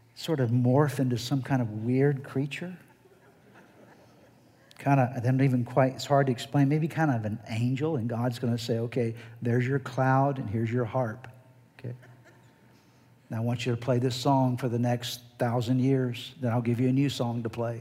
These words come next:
okay?" And you can be completely bored, floating around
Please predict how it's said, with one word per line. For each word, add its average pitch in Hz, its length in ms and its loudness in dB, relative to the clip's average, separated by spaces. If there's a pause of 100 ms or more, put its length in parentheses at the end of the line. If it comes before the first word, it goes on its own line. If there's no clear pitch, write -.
(120)
okay?" - 180 -12 (1000)
And 101 100 -8
you 107 80 -4
can 120 120 0
be 123 120 2
completely 120 600 -2
bored, 123 560 2 (300)
floating 127 400 0
around 120 640 0